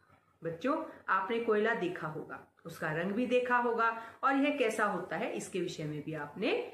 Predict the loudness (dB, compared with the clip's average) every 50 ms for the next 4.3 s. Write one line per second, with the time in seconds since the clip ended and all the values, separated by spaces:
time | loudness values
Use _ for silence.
0 | -16 _ _ -6 -6 -4 -4 -2 -2 -2 -4 -6 -4 0 2 2 2 2 -2 -6
1 | -2 2 2 4 4 2 0 -2 -2 -2 -2 -4 -6 -8 -6 -6 -4 -2 -2 -4
2 | -4 -4 -6 -8 -6 -6 -8 -10 -12 -16 -20 _ _ _ _ _ _ _ _ _
3 | _ _ _ _ _ _ _ _ -4 -2 -2 -2 -4 -6 -6 -4 -4 -4 -2 -2
4 | -2 0 2 2 2